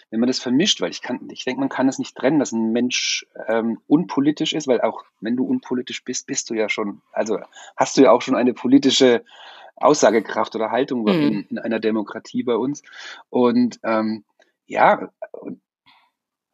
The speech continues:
Speaker 1: und dann kommst du aber auch mit einem Lied, das heißt An den Grenzen, wo es wirklich,
Speaker 2: Mhm.
Speaker 1: also da,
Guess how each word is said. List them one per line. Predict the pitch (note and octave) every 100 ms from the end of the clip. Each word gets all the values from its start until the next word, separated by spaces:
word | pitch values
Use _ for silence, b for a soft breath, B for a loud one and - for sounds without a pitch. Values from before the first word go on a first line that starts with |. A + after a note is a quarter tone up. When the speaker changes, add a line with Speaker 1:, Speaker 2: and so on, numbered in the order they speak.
| -
Speaker 1:
und | - C3 B2+
dann | C3+ D3+ -
kommst | - D3+ E3+ -
du | D3
aber | D3
auch | C#3
mit | D3
einem | C#3 C#3
Lied, | C#3+ -
das | -
heißt | C#3 -
An | B2+
den | A2+
Grenzen, | G#2 - G2+ D3+ E3 C#3
wo | C3
es | -
wirklich, | A#2+ D#3+ F#3 E3+ F#3 -
Speaker 2:
Mhm. | - -
Speaker 1:
also | - B2 C3
da, | C3+ C3 C3 B2